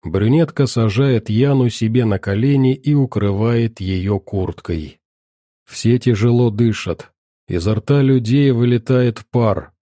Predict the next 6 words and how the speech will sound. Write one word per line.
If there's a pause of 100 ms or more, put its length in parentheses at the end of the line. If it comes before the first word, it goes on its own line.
(460)
В
машине
стало
холодно,
чертовски
холодно,